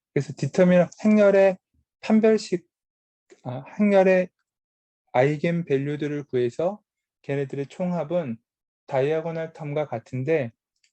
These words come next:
그 반대로 우리는 행렬이 주어져 있기 때문에 다이아고널 텀들의 합은 알 거고요. 그 합을 통해서 우리는 우리한테 존재할 수 있는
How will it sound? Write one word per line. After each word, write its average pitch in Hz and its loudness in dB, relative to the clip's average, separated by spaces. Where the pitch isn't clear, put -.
그 - -4
반대로 165 0
우리는 147 -4
행렬이 202 -4
주어져 - -4
있기 135 -10
때문에 143 -4
다이아고널 151 -2
텀들의 147 -4
합은 190 0
알 117 -2
거고요. 127 -6
그 - -4
합을 208 -2
통해서 165 -2
우리는 151 -6
우리한테 165 -2
존재할 151 -4
수 - -12
있는 156 -4